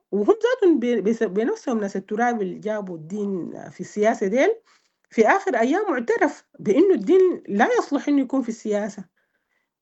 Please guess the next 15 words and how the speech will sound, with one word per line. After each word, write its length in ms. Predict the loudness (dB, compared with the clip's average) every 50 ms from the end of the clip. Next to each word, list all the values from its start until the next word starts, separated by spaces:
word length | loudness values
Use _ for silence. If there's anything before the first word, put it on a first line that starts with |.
| _ _
وإنه 840 | -4 2 2 4 4 4 6 6 6 4 4 4 2 0 0 0
لو 220 | -2 0 0 0 0
دخلت 480 | 0 -2 -4 -2 0 0 0 2 0
الدين 360 | -2 -2 -2 0 0 2 2 0
في 80 | -2
السياسة 540 | -8 -12 -8 -4 -2 0 0 0 0 0 0
أنت 280 | 0 2 0 0 0 0
بتكون 360 | -4 -6 -4 -2 0 0 2
جنيت 300 | 2 0 -2 -2 -4 -6
على 180 | -6 -4 -6
الدين 300 | -6 -6 -6 -4 -2 -2
نفسه، 360 | -2 -2 -6 -8 -12 -12 -14 -14 _ _ _ _ _
لأنه 240 | -8 -4 -4 -4 -4
بتجيب 360 | -4 -8 -8 -8 -10 -6 -4
له، 500 | -4 -2 -2 -2 -2 -2 -2 -2 -2 -6